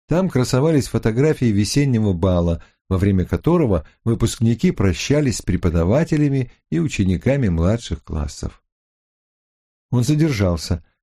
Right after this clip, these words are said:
Перед ним предстала Леа Мьюлок в компании подруг, вся сияющая,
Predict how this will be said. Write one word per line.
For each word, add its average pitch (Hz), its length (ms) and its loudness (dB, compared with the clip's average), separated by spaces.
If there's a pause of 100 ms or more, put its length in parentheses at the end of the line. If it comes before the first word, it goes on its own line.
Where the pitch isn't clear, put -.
(420)
Перед 113 280 0
ним 175 280 2
предстала 139 800 0
Леа 110 420 2
Мьюлок 120 560 0
в - 140 -20
компании 135 680 0
подруг, 104 720 -4 (560)
вся 143 200 0
сияющая, 104 920 0